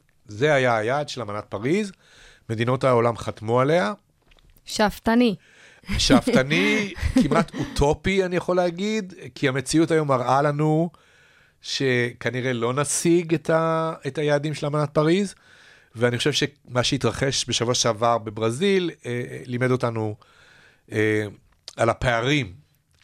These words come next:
Speaker 1: הגדלים והולכים, לצערי, ואני אומר את זה כמדען אקלים ואיש בית הספר לקיימות, ש-, אה, אה,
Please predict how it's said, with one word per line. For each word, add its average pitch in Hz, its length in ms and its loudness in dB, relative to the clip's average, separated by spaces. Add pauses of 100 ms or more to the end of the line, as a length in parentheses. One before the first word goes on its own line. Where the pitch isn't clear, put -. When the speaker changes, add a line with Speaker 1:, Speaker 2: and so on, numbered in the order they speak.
(120)
Speaker 1:
הגדלים 127 540 -2
והולכים, 143 340 -2
לצערי, 135 520 0
ואני 110 180 -4
אומר 123 120 0
את 123 60 -2
זה 127 60 0
כמדען 120 360 0
אקלים 131 340 -2
ואיש 117 360 -4 (600)
בית 113 180 -2
הספר 151 280 0
לקיימות, 139 600 0
ש-, - 180 -2
אה, 113 640 2 (640)
אה, 107 240 0